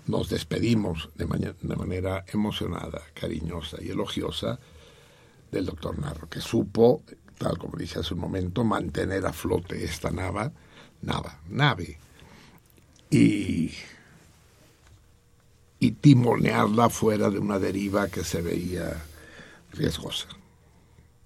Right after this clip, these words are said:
La universidad está trabajando, está trabajando bien, y, y, y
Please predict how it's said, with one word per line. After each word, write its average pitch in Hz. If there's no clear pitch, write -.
La 95
universidad 95
está 87
trabajando, 131
está 92
trabajando 82
bien, 127
y, 101
y, 85
y 87